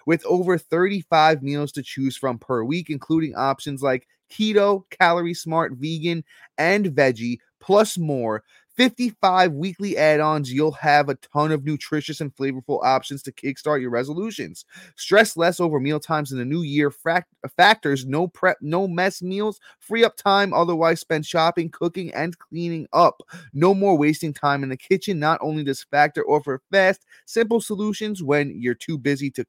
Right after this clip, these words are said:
cook, they also help me stay on top of my goals with offerings like Protein Plus and Keto. I can stay on track. This is definitely gonna come in handy with all of the new year goals.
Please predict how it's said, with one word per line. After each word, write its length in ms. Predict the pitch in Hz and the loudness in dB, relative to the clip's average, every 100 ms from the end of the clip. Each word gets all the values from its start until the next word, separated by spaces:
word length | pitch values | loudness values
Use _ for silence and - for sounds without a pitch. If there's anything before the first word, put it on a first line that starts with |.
| - | -2
cook, 320 | - 214 - - - | 4 4 2 -20 -6
they 100 | 151 | -2
also 400 | - 160 160 170 160 | 4 4 4 0 2
help 140 | 151 | 0
me 100 | 151 | 0
stay 200 | 151 - | -4 -4
on 100 | 127 | -4
top 260 | 117 135 127 | 0 0 0
of 60 | 113 | -2
my 160 | 113 | -8
goals 340 | 113 131 139 127 | -2 0 0 -2
with 160 | 120 | -4
offerings 480 | 104 135 - 135 127 | -2 -2 -2 -10 -2
like 180 | 123 117 _ _ - | -2 -2 _ _ 2
Protein 500 | 190 190 - 185 170 | 4 4 -2 -6 -4
Plus 340 | - 160 160 - | 0 0 0 -4
and 240 | 143 131 | -4 -6
Keto. 440 | - 160 147 143 - - | -8 -2 0 0 -2 -4
I 100 | 135 | -2
can 140 | 139 123 | -2 -6
stay 240 | - 131 | -2 -2
on 160 | 127 123 | -2 -4
track. 400 | - 165 156 156 | 0 2 2 0
This 180 | 147 | -10
is 60 | 139 | -8
definitely 380 | 120 160 185 185 | -2 -2 -2 -6
gonna 180 | 190 180 | -6 -6
come 260 | - 160 | -6 -6
in 140 | 139 147 | -6 -8
handy 380 | 143 139 151 - _ | -6 -6 -6 -10 _
with 180 | 156 143 - | -2 -2 0
all 200 | 131 135 | 2 2
of 120 | 127 | 2
the 80 | 131 | -4
new 240 | 113 120 113 | -2 -4 -2
year 180 | 120 113 | -2 -4
goals. 600 | 95 110 131 - - | 0 4 4 2 -8